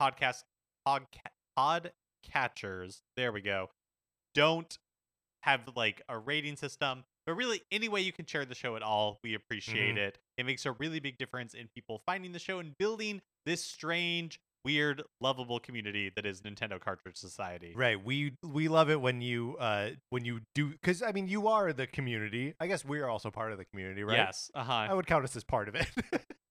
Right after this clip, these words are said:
Speaker 1: Hands across N C S.
Speaker 2: That's right. Um, yeah, so we, we appreciate it. Thank you. Keep it up. We appreciate everything that, uh,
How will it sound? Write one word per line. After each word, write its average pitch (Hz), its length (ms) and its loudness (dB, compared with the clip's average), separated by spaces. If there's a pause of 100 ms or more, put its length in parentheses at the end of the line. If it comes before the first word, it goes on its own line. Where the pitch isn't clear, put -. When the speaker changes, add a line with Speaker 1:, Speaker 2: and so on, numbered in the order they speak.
(120)
Speaker 1:
Hands 185 300 6
across 156 540 6
N 127 180 2
C 110 240 0
S. 85 240 -2
Speaker 2:
That's 120 240 2
right. 101 220 6 (120)
Um, 117 460 2
yeah, 175 200 6
so 156 180 2
we, 147 240 -4
we 151 140 -2
appreciate 127 380 -4
it. 127 200 -4
Thank 131 240 2
you. 120 120 -2
Keep - 240 -6
it 120 80 -8
up. 110 220 0
We 113 140 0
appreciate 104 680 -2
everything 117 540 0
that, 101 240 -2
uh, 101 240 0